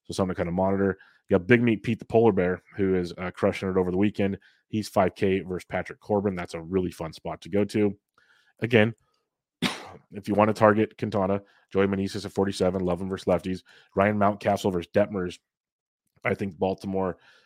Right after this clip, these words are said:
uh, Detmer's so inconsistent. Uh, Mountcastle at forty-six is, is a fun spot to go to as well.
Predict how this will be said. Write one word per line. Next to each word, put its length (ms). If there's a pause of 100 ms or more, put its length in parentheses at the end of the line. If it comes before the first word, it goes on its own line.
(100)
uh, 160
Detmer's 400
so 200
inconsistent. 680 (360)
Uh, 140
Mountcastle 540
at 60
forty-six 520
is, 120
is 160
a 60
fun 240
spot 360
to 80
go 140
to 200
as 120
well. 380